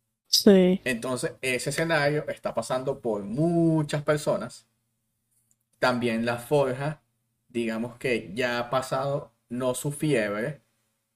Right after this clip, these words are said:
Speaker 2: pero muchas de las personas que, para las que fue diseñada ya tienen los ítems que quieren.
Speaker 1: Claro.
Speaker 2: Entonces, la mayoría de las personas que de verdad pensaron en invertir en la forja ya lo hicieron.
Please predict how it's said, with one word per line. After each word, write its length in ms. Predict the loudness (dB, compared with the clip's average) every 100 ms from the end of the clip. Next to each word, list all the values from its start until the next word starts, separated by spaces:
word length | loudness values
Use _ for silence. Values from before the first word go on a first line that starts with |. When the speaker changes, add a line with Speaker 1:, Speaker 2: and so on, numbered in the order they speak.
| _ _
Speaker 2:
pero 260 | 2 2
muchas 360 | 2 -2 -2 0
de 40 |
las 140 | 0 0
personas 460 | -4 -2 -2 -4
que, 400 | -4 -2 -2 -6 _ _ _ _ _ -2
para 200 | 0 0
las 140 | -2
que 100 | -4
fue 220 | -4 -4
diseñada 680 | -2 -4 -4 -2 -2 -2 -4
ya 180 | -8 -6
tienen 260 | -4 -4 -4
los 200 | -6 -8
ítems 480 | -12 -10 -12 -14 -18 _ _ _ _ _ _ _ _ _ -14
que 100 | -4
quieren. 300 | 2 2 2
Speaker 1:
Claro. 160 | -10 -14 _ _ _ _ _ _ _ _ _ _ _ _
Speaker 2:
Entonces, 560 | 0 2 2 -2 -6 -6 -14 _ _ _
la 140 | -4 -2
mayoría 360 | -2 -2 -4
de 80 | -4
las 120 | -4
personas 420 | 0 0 2 -2
que 120 | -2 -2
de 500 | -2 -4 -8 -4 -2
verdad 580 | -2 -2 -4 -4 -6 -16 -20 _
pensaron 540 | -4 -2 0 -2 -2 -4
en 80 |
invertir 440 | -6 -4 -6 -4 -4
en 100 | -2
la 100 | -4
forja 340 | -2 -2 0
ya 140 | -2 -4
lo 80 |
hicieron. 400 | -4 -2 -2 -2